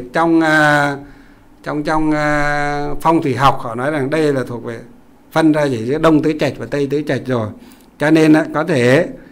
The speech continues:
là như vậy mà sinh ra chuyện, à, đau yếu như vậy. Rồi cả cầu thang thì là đâm thẳng ra ngõ, tức là cũng đâm thẳng ra cửa ngõ theo hướng gì? Theo hướng, à, chính của nhà, tức là hướng Nam luôn.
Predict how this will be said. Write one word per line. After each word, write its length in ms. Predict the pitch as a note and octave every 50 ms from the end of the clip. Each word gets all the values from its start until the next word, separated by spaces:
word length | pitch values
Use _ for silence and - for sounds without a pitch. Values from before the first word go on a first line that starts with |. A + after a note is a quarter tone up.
| - - _ _ _ _ _ _ - - _ - -
là 560 | C3 B2+ B2+ B2+ B2 B2 A#2+ A#2+ A2+ A#2 A#2
như 160 | B2+ D#3 D#3+
vậy 200 | D#3 D#3 D#3+ C#3
mà 200 | C3 C3 B2+ B2+
sinh 200 | B2+ D3 D#3 D#3
ra 120 | D#3+ D#3 D#3 D#3
chuyện, 260 | - D3 C#3 B2+ A#2
à, 160 | A#2 A2+ G#2+ A2+
đau 200 | C3 C#3 D3+ D#3
yếu 180 | D3+ D3 D#3 E3+
như 140 | F3 F3 E3
vậy. 160 | D#3 D3+ D3+ - - - - -
Rồi 140 | - B2+ B2
cả 140 | A#2+ B2 A#2+ A#2+
cầu 180 | C3+ C3 B2 B2
thang 340 | C3 D3 D#3 E3+ D#3+ D#3 D3
thì 100 | D3+ C3
là 140 | B2 B2+
đâm 240 | B2+ C#3 D#3+ D3+ D3+
thẳng 220 | D3+ D3 A2+ G#2 A#2+
ra 100 | C#3 D3
ngõ, 400 | D3+ D3 C#3+ E3 F3+ F3+ F3 - - - - - -
tức 120 | - D#3 D#3
là 80 | C#3
cũng 260 | C3 C#3+ D3+ E3 F3+
đâm 200 | F#3 F3 F3 F3
thẳng 180 | D#3 C#3+ B2 B2
ra 100 | C3 D#3+ D#3+
cửa 160 | F3 C#3 B2+
ngõ 180 | C3 C3 C3+ D3
theo 180 | D#3+ E3 D#3
hướng 220 | D3 D#3+ D#3 F#3 G3
gì? 140 | E3+ C#3+ B2 - - - - - - _ _ _ _
Theo 220 | - C#3 D3 D3 C3+
hướng, 400 | B2+ C3+ C#3 C#3+ D3 E3 F3 E3+
à, 500 | D#3+ D3+ D3+ D3 D3 C#3+ C#3+ C#3+ C#3 C#3 C#3+ C#3 - - - _ - -
chính 200 | D#3 D#3 G3 G#3
của 100 | F#3+ C3
nhà, 300 | B2 C3 B2+ A#2+ A2+ G#2+
tức 160 | G#2+ C#3+ D3+
là 100 | C#3 G#2+ A#2
hướng 120 | C3 C#3+
Nam 200 | D#3 D3+ C#3+ C#3+
luôn. 180 | C#3+ D3 C#3